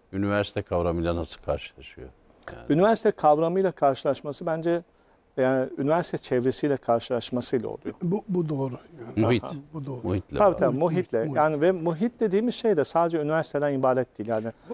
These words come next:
Speaker 2: hocalardan,
Speaker 3: İşte bak,
Speaker 2: dersliklerden
Speaker 3: ben oraya
Speaker 2: ibaret
Speaker 3: değineceğim.
Speaker 2: değil. Yani işte, e, senin kaldığın yurt, kaldığın işte beraber kaldığın arkadaşların, kaldığın ev, gidip geldiğin işte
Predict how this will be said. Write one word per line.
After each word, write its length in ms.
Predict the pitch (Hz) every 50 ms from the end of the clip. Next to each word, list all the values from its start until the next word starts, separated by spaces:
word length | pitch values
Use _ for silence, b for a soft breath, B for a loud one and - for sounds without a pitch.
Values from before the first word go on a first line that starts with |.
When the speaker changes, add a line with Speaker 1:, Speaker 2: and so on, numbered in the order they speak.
| B B B
Speaker 2:
hocalardan, 680 | - - 147 143 151 151 147 147 143 139 131 131 139 139
Speaker 3:
İşte 280 | 135 131 131 185 160
bak, 100 | 160 143
Speaker 2:
dersliklerden 720 | 147 147 151 165 180 170 - 156 151 139 139 139 - 143 -
Speaker 3:
ben 60 | 160
oraya 80 | 156
Speaker 2:
ibaret 160 | 151 139 131 139 139
Speaker 3:
değineceğim. 440 | 139 139 139 131 110 - 151 135 120
Speaker 2:
değil. 100 | - b b b b b b b b -
Yani 280 | 156 147 147 139 139
işte, 240 | 147 - - - 151 139 135 135 - - - - 147 139 139 139 143
e, 20 |
senin 420 | 156 - - 165 160 160 160 151 143
kaldığın 500 | - - 151 143 143 143 139 147 147 147
yurt, 400 | 143 139 131 135 135 131 131 - - - - -
kaldığın 480 | - 139 131 135 131 131 143 135 135
işte 260 | 135 - - - 131 123
beraber 400 | 131 131 131 135 131 139 135 127
kaldığın 400 | - - 127 120 123 135 131 131
arkadaşların, 800 | 123 123 120 - - 120 127 131 - - - 120 127 127 123 127
kaldığın 520 | - - 135 127 127 127 127 139 131 127
ev, 300 | 131 135 131 127 127 127 - _ _ b b b b b b b b b -
gidip 280 | 135 139 143 160 143
geldiğin 580 | - 160 147 147 143 131 139 143 143 143 143 143
işte 280 | - - - - 147